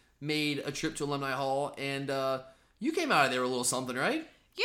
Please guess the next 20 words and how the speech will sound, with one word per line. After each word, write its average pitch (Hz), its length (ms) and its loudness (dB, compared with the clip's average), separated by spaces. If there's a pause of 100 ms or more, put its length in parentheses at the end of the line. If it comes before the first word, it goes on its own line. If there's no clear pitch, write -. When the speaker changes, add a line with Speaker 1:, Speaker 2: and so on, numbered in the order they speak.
(160)
Speaker 2:
I 294 160 8
got 294 460 8
myself 262 760 2
a 233 100 -4
new 226 220 -2
polo. 202 720 0
I 180 100 -2
like 196 220 -4
the 202 60 -6
Speaker 1:
Yep. 202 100 -6
Speaker 2:
sleeveless 196 440 -8
polos 180 520 -8
'cause 190 80 -14
Speaker 1:
The - 60 -10
Speaker 2:
they're - 100 -8
Speaker 1:
golf 247 200 -2
polos. 120 220 -2
Speaker 2:
super 214 460 -4
Speaker 1:
Mm-hmm. 220 80 -12
Speaker 2:
thin. 170 440 -4